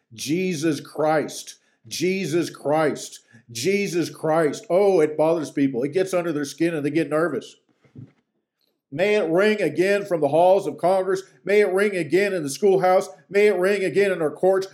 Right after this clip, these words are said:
May it ring again on the sidewalks. May it ring again. And get rid of jingle bells.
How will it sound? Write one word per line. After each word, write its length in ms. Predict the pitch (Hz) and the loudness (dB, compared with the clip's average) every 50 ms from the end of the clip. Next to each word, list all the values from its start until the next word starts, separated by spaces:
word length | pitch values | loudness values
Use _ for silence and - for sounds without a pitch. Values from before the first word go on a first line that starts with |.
| - _ _ | -18 _ _
May 120 | 185 202 208 | 0 2 2
it 80 | 208 190 | 2 2
ring 260 | 175 180 196 202 196 | 2 2 2 2 2
again 300 | 190 165 190 202 208 190 | 0 2 2 4 4 2
on 100 | 180 175 | 0 -2
the 80 | 165 | -4
sidewalks. 480 | 143 - 185 185 185 180 190 180 185 - - _ _ - | 0 2 4 4 4 4 2 0 0 -4 -10 _ _ -2
May 160 | 175 214 226 | 2 4 4
it 120 | 220 214 185 | 4 4 4
ring 260 | 185 208 233 226 196 | 2 2 2 2 0
again. 480 | 175 156 165 208 226 220 214 220 - - | -2 0 2 4 4 4 2 -2 -8 -8
And 140 | - 170 156 | -6 -2 2
get 160 | 208 240 240 | 4 4 6
rid 200 | 262 254 254 247 | 6 6 6 6
of 80 | 233 233 | 6 4
jingle 280 | 247 262 262 254 233 | 2 2 4 2 4
bells. 560 | - 220 214 202 185 165 139 117 - - - | 4 6 6 6 6 4 2 0 -6 -14 -20